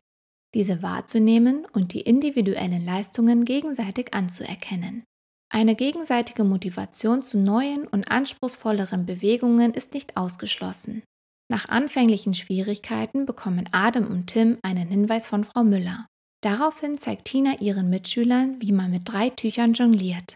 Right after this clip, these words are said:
Die Tücher sorgen durch die Geschwindigkeitsreduzierung für ein einfacheres Erlernen. Tim und Adam freuen sich über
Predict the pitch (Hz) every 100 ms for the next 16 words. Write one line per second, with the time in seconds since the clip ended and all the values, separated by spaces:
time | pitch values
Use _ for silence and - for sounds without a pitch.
0 | _ _ _ _ - 190 - 240 - 311
1 | 277 214 208 202 196 180 202 190 180 -
2 | 185 214 220 254 254 - 247 240 - 247
3 | 247 254 254 202 190 - 202 226 - 240
4 | 240 240 233 269 247 190 175 170 180 _
5 | _ _ _ - 240 214 202 - 202 247
6 | 233 - 208 226 254 247 - 196